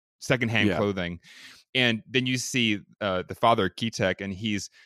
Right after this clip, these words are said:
Speaker 1: driving her around, bagging her groceries, and you can just sense this, like,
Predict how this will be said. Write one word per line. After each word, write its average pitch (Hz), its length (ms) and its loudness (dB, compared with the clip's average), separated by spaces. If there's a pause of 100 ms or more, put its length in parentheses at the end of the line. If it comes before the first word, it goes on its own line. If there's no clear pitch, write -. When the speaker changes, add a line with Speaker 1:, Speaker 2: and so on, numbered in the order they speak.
(100)
Speaker 1:
driving 107 300 0
her 101 180 0
around, 95 640 2 (320)
bagging 107 260 0
her 101 140 -2
groceries, 95 800 -4 (300)
and 110 140 0
you 107 80 -2
can 110 120 -4
just - 320 -4 (140)
sense 113 460 -4
this, 104 280 -4
like, 90 320 -4